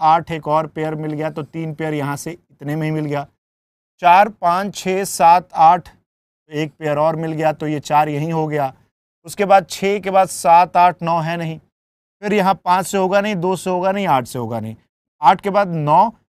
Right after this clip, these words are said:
फिर एक, दो, तीन, चार, पाँच, छः नहीं, दो के बाद तीन, चार, पाँच, छः, सात, आठ, देखिए एक पेयर और मिल गया। देखिए already हमें पांच पेयर यहीं मिल गए,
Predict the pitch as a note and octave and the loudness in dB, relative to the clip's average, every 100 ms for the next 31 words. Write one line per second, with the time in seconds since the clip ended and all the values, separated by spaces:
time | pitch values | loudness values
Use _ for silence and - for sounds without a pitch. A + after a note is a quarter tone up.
0 | _ F#3+ F#3 - F3 F#3+ G3+ - D#3 C3+ | _ -14 -14 -8 -2 -2 -4 -10 -14 -4
1 | E3+ F#3 F#3+ - _ F3+ F#3 F#3 D#3+ F3 | -2 0 -2 -6 _ -6 -6 -6 -8 2
2 | D#3+ E3+ E3 - E3 E3 - D#3 C3 A#2+ | 6 6 4 0 0 0 -6 -6 -4 -4
3 | D#3 D#3 E3+ F3 F3+ _ E3+ F3 G3 F#3+ | -4 -4 0 0 0 _ -10 -8 -8 -10
4 | - D#3+ D#3+ E3 _ D3+ D#3+ F3 - E3+ | -2 2 2 0 _ -6 -6 -6 -12 -12
5 | E3+ - D#3 D#3+ _ D3 A#2+ G#2 - _ | -12 -4 -2 -2 _ -4 -4 -4 -12 _
6 | _ _ _ D#3+ - G3 - F3+ - F3+ | _ _ _ -8 -4 -6 -2 -4 -4 -4
7 | E3+ F3+ F#3 F#3 G3 G#3 G3+ - _ _ | -2 0 -2 -4 -6 -4 -6 -8 _ _
8 | _ _ E3 F#3+ G#3+ B3+ A3 A3 A3+ - | _ _ 0 2 2 0 0 -2 -4 -2
9 | F#3+ G3+ - G#3 G#3+ F#3 E3 G3+ A3+ D#3+ | -2 -2 -2 0 0 0 -2 0 0 -2
10 | G2+ | -6